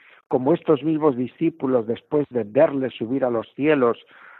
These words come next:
fueron invitados por los ángeles a no quedarse allí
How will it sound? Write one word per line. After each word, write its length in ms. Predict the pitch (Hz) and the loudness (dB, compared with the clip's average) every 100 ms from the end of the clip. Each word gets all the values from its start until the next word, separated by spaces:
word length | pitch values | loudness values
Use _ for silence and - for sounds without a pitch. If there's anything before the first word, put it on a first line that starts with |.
| _ _ _ _ _ _ - _ - _ - | _ _ _ _ _ _ -20 _ -20 _ 0
fueron 300 | 151 165 139 | 4 4 4
invitados 640 | 131 120 117 _ - 143 | 0 -6 -10 _ -6 -6
por 180 | - 135 | -6 -6
los 200 | 123 107 | -6 -4
ángeles 420 | 147 143 127 123 - | -4 -4 -8 -10 -8
a 80 | |
no 200 | 110 127 | -8 -8
quedarse 520 | - 120 123 131 - 110 | -6 -6 -4 -6 -6 -8
allí 400 | 110 135 131 | -6 -6 -6